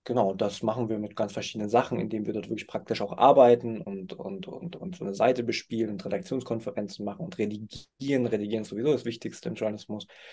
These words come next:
Ähm, und auch, indem wir immer wieder ganz prominente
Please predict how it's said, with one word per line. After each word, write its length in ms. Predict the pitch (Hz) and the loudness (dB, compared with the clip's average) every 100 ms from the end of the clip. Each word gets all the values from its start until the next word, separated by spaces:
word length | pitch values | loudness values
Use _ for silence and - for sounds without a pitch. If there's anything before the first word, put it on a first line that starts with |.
| - - _ | -20 -20 _
Ähm, 600 | 107 104 104 104 104 92 - _ | 8 8 6 2 -4 -10 -20 _
und 240 | - 120 | -4 -2
auch, 260 | - 101 151 | 6 10 10
indem 260 | 175 123 117 | 10 6 4
wir 80 | |
immer 220 | 110 123 123 | 2 2 4
wieder 380 | 120 120 117 | 6 8 8
ganz 240 | - 107 110 | 4 -6 -12
prominente 880 | - 110 107 101 120 - 135 135 | -10 -8 -6 -4 -4 -2 -2 -2